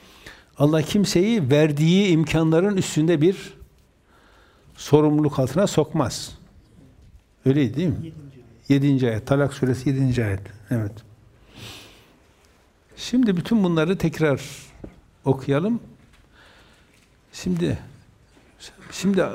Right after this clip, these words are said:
Speaker 1: burada vasiyet konusu son derece önemli bir konu. Mesela şeyde vasiyeti okuyacağız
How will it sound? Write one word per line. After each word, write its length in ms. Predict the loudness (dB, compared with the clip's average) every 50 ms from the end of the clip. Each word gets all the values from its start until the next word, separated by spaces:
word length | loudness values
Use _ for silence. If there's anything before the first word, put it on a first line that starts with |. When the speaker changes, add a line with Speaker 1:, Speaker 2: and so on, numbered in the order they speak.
| -4 -4 -2
Speaker 1:
burada 380 | 0 -2 -2 0 0 0 0 0
vasiyet 520 | 0 0 0 0 0 0 0 -2 -6 -12
konusu 500 | -6 -4 -2 0 0 -2 -2 -4 -8 -4
son 220 | -2 -2 0 0
derece 280 | 0 0 0 0 -2 -2
önemli 500 | -2 0 0 0 0 0 0 0 0 0
bir 360 | 0 -2 -2 -4 -10 -14 -16 -18 -20 -20 -20 -20 -20 -20 -20 -20 -20 -20 -20 -20 -20 -20 -18 -14
konu. 520 | -8 -4 -2 -2 0 0 -2 -2 -4 -6 -8 -14 -20 -20 -20 -20 _ _ _ -20 -20 -20 -20 -20 -20 _ -20 _ _ _ _ _ _ 0
Mesela 520 | 2 2 2 4 4 4 2 2 -2 -6
şeyde 340 | -2 0 0 2 2 2 2
vasiyeti 420 | 0 0 0 0 0 0 2 0
okuyacağız 800 | 0 0 0 0 0 2 2 2 2 2 0 -2 -6 -8 -8 -10